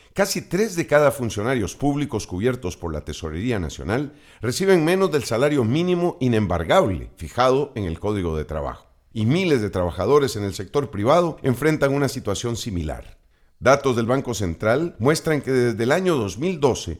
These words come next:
prácticamente se duplicó el endeudamiento promedio de los hogares y casi dos terceras partes del ingreso disponible por persona se destina cada mes a pagar cuotas de préstamos.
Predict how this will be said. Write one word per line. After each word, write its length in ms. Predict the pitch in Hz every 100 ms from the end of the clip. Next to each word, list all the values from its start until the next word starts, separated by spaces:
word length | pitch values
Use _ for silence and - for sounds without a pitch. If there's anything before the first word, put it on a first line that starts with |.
| _
prácticamente 720 | 143 156 156 131 139 165 156
se 140 | -
duplicó 540 | 135 127 120 120 185 208
el 80 | 190
endeudamiento 800 | 147 120 104 104 151 160 139
promedio 560 | - 101 117 185 120 76
de 60 | 73
los 200 | 71 87
hogares 500 | 85 78 - - - - -
y 80 | -
casi 300 | 139 139 120
dos 280 | 131 160
terceras 420 | 151 117 135 117 -
partes 400 | 131 135 120 107
del 140 | 104
ingreso 500 | 95 95 165 170 107
disponible 540 | 90 - 92 139 120
por 220 | 87 82 -
persona 500 | 78 - 160 165 -
se 160 | - 139
destina 500 | 135 - 185 139 98
cada 220 | - 147
mes 340 | 117 208 - -
a 140 | - -
pagar 360 | 110 143 139
cuotas 440 | - 139 139 117 95
de 80 |
préstamos. 680 | - 85 - 64 - -